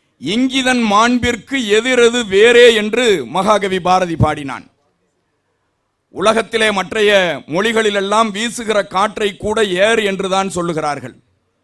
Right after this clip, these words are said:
எல்லாருக்கும் தெரியும், காத்துனா ஏ ஐ ஆர், ஏர், அவ்வளவுதான். ஆனால் தமிழன் தான், தெற்கிலே வீசினால் தென்றல், வடக்கிலே வீசினால் வாடை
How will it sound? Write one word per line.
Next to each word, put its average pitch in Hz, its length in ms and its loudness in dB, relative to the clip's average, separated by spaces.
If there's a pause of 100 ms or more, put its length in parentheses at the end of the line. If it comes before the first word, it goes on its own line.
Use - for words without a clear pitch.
(500)
எல்லாருக்கும் 190 420 -4
தெரியும், 175 380 -6 (280)
காத்துனா 196 760 -4
ஏ 220 300 -2
ஐ 196 360 -6
ஆர், 165 380 -2
ஏர், 139 400 -6
அவ்வளவுதான். 151 440 -6 (840)
ஆனால் 190 380 -2
தமிழன் 208 420 -2
தான், 220 380 -2 (580)
தெற்கிலே 247 520 2
வீசினால் 220 600 0
தென்றல், 208 540 -2 (880)
வடக்கிலே 247 600 2
வீசினால் 226 560 -2
வாடை 208 600 0